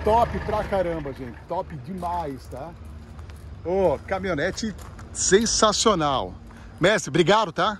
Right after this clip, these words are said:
Obrigado mesmo. Muito ajeitada, muito bonita, bagualíssima, tá? Ah, não mostrei em cima, né?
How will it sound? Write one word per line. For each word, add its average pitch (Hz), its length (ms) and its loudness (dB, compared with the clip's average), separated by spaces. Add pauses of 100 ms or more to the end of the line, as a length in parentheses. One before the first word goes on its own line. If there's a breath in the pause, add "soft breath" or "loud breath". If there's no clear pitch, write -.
Obrigado 147 340 -2
mesmo. 151 380 2 (1600 loud breath)
Muito 220 600 6
ajeitada, 180 560 2
muito 202 600 0
bonita, 160 640 -2
bagualíssima, 175 1120 0
tá? 156 240 -2 (320 loud breath)
Ah, 190 240 4
não 170 120 0
mostrei 208 360 -2
em - 20 -6
cima, 190 300 -4
né? 151 220 -6